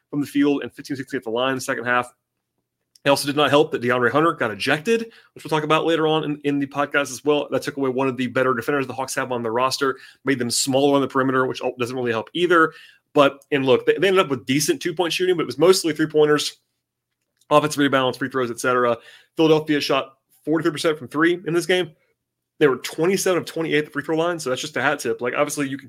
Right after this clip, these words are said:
you can sort of, sort of control the fouls, but you can't control the accuracy of the opponent, and they made all their free throws in this game. They had thirty-one assists. Philadelphia also crucially dominated in one particular category, and that was turning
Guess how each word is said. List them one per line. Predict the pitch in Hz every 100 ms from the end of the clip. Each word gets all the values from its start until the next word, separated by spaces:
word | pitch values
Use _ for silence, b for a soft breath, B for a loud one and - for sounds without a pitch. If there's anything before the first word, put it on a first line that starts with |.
| 135
you | 139
can | - 127
sort | 190
of, | 156 -
sort | - 156
of | 151
control | 127 - 143
the | 127 120
fouls, | - 135 156 175 185 - B B B
but | 139
you | -
can't | 151 147
control | 123 143
the | 127 117
accuracy | 131 160 156 170
of | 160
the | 156
opponent, | 156 175 185
and | 123
they | 117
made | 123
all | 123
their | 135
free | 170
throws | 165 175 156
in |
this | 170 160
game. | 170 165 156 b b
They | -
had | 123
thirty-one | 147 127
assists. | 120 - 202 - - B B B -
Philadelphia | 151 156 156 143 139
also | - 170 170 143 117 113 _ _ _ _
crucially | - 185 190 135 123 113 b b b -
dominated | 135 147 151 143 139 135 -
in | 131 120 113
one | 139 147
particular | 151 143 131 117
category, | 131 131 120 117
and |
that | 123 117
was | 120 -
turning | - - 170 170